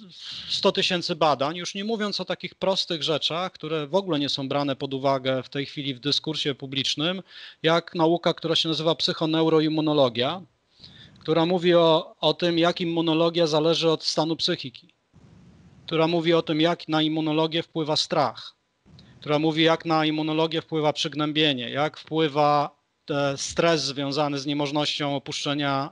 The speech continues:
e, opuszczenia mieszkania i nieprzebywania w środowisku naturalnym, uprawiania sportów, tak? Jeżeli naukę psychoneuroimmunologii wyrzucimy do śmieci, no to w tym momencie nam się wydaje, że po prostu Polacy zniosą wszystko i że nie ma znaczenia, czy będą mogli wyjść i pobiegać,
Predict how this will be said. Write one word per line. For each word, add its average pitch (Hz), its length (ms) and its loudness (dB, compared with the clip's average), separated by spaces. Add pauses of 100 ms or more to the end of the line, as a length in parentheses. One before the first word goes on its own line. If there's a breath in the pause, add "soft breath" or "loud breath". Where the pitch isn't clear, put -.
e, 143 240 -2
opuszczenia 147 520 -4
mieszkania 151 580 0
i 143 140 0
nieprzebywania 143 680 -2
w - 40 -8
środowisku 143 520 -6
naturalnym, 143 680 0 (300 loud breath)
uprawiania 147 520 0
sportów, - 640 -2 (160)
tak? 196 160 -8 (580 loud breath)
Jeżeli 180 320 2
naukę 175 360 4
psychoneuroimmunologii 165 1120 0
wyrzucimy 156 500 -4
do 143 120 -2
śmieci, 185 720 -2
no 175 100 -4
to 190 300 2
w - 80 -12
tym 196 140 -4
momencie 185 360 -2
nam 165 140 -2
się 170 120 0
wydaje, 160 460 4
że 143 140 -2
po 143 120 -8
prostu 143 420 -4
Polacy 147 420 0
zniosą 143 380 -2
wszystko 175 400 -2
i 156 60 -2
że 160 120 2
nie 180 100 0
ma 156 100 4
znaczenia, 147 480 0
czy - 120 -6
będą 131 280 -4
mogli 131 360 -2
wyjść 139 340 0
i - 40 -8
pobiegać, 135 720 0